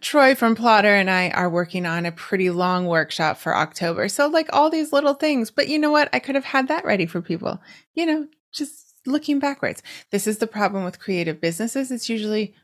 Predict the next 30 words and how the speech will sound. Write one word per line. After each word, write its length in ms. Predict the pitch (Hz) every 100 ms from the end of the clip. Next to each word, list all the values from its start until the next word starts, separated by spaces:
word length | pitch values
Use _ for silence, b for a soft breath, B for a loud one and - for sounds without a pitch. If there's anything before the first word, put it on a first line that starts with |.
| _
uno, 400 | 208 208 156 160 165
like, 180 | 180 180
one 320 | 180 175 175
person 480 | 170 180 180 - 262 - - 277
<laughs> 400 | - 277 - 262
doing 380 | 220 240 196 196
all 160 | 190
of 80 | 190
this 160 | - 190
stuff. 240 | - - B B B B
And 180 | - 330
that's, 360 | 330 302 - - B B -
um, 380 | - 214 214 202
that's 300 | - 311 311
me. 240 | 294 277 180
Marcy 380 | 214 226 262
is 120 | 247 226
doing 260 | 220 214
a 80 | 202
lot 240 | 196 196
of 220 | 190 185 190
the 320 | 180 - -
editing 400 | 277 254 254 247
once 180 | 208 196
I 60 |
put 180 | 175 196
it 140 | 160
up 220 | - 247 -
there. 280 | 220 214 208 B B B B - - -
Um, 440 | 190 165 156 -